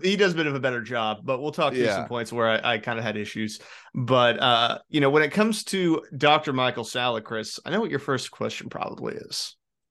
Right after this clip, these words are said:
Speaker 2: What the hell's he a doctor of?
Speaker 1: <laughs> So, Doctor Michael Salla has a P H D in government from the University of Queensland and an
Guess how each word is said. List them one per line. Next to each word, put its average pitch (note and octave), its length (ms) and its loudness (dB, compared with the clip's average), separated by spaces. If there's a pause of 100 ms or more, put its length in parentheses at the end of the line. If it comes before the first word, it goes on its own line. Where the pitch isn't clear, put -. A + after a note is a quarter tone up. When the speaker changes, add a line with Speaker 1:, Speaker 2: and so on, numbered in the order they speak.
(160)
Speaker 2:
What A3 260 2
the A3 80 6
hell's G#3+ 320 4
he A#3 100 -2
a G3+ 60 6
doctor C4+ 520 6
of? B2+ 240 4 (140)
Speaker 1:
<laughs> - 140 -20
So, F3 580 6 (440)
Doctor A3 360 8
Michael G3+ 300 6
Salla D#3+ 500 6 (300)
has D#3+ 280 6
a D3 240 6
P A3 280 2
H A3 280 2
D F#3+ 260 -4
in C#3 280 -4
government D#3 460 -2
from C#3 140 -8
the B2+ 80 -6
University B2+ 440 -2
of A2 120 -4
Queensland F3+ 640 0
and B2 220 0
an A2+ 120 -4